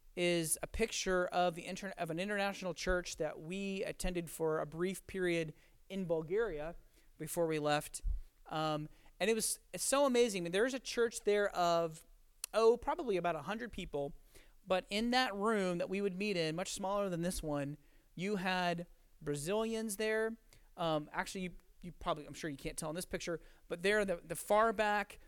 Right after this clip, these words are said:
is a, is a brilliant Ukrainian piano player. He's an amazing piano player. And right next, standing right next to him is a Russian playing the bass guitar, which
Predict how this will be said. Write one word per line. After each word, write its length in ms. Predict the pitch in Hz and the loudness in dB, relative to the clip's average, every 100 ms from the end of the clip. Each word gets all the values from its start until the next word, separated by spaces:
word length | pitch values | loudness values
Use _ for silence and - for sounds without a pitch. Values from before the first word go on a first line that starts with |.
| - - | -16 -4
is 180 | 165 | -2
a, 160 | 170 180 | -2 -4
is 180 | - 160 | -10 -8
a 120 | 156 - 147 123 | -8 -10 -16 -8
brilliant 720 | 170 185 240 269 220 190 - | -4 2 6 6 4 0 -4
Ukrainian 880 | 160 180 - 226 233 233 220 214 208 196 | -6 -6 -4 -4 -2 0 0 0 -2 -4
piano 320 | - 190 185 | -6 -2 -2
player. 420 | 147 135 117 107 - - | -4 -6 -8 -10 -14 -10
He's 100 | 196 | -4
an 60 | 170 | -4
amazing 640 | 170 190 220 170 127 104 | -2 0 0 0 -4 -6
piano 220 | 143 135 | -4 -4
player. 380 | - 127 117 123 - - - - - | -4 -6 -6 -8 -12 -20 -20 -20 -2
And 220 | 170 170 170 | 0 2 4
right 240 | 208 262 226 | 4 4 0
next, 380 | 240 - - | -2 -2 -2
standing 380 | - 233 254 247 | 0 2 2 4
right 200 | 226 214 | 4 4
next 240 | 202 208 - | 0 0 2
to 100 | 180 | 6
him 460 | 208 196 160 160 - - - - | 6 6 2 -2 -8 -16 -20 -10
is 120 | 170 | -2
a 80 | 160 | 0
Russian 640 | 151 180 208 - 131 127 - - - - - | 2 2 4 4 2 -2 -8 -16 -20 -20 -14
playing 540 | - 185 185 185 185 - | -2 2 4 2 0 -4
the 80 | 160 | 0
bass 220 | 180 180 | 2 2
guitar, 480 | 160 - 156 135 - - - - - - - - - - - | 0 6 6 6 -4 -14 -20 -20 -20 -8 0 6 6 6 4
which 380 | 180 175 - | 0 2 -2